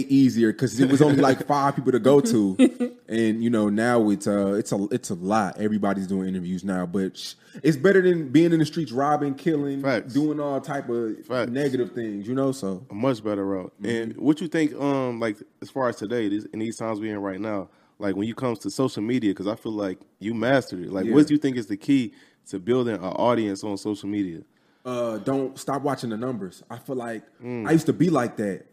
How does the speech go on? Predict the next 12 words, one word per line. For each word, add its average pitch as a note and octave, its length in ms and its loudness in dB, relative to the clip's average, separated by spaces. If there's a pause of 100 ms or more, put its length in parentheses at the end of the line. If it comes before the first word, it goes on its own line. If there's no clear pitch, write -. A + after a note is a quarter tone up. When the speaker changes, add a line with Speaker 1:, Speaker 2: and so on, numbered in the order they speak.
Speaker 1:
I A2+ 100 -6
used A#2+ 200 -6
to, G#2 260 0 (500)
I A#2+ 80 0
remember C#3 400 4
early C3+ 260 4
on B2 140 2
my A#2 160 0
YouTube, A#2+ 460 2
I G#2+ 100 0
used A2 280 -2
to F#2+ 380 -6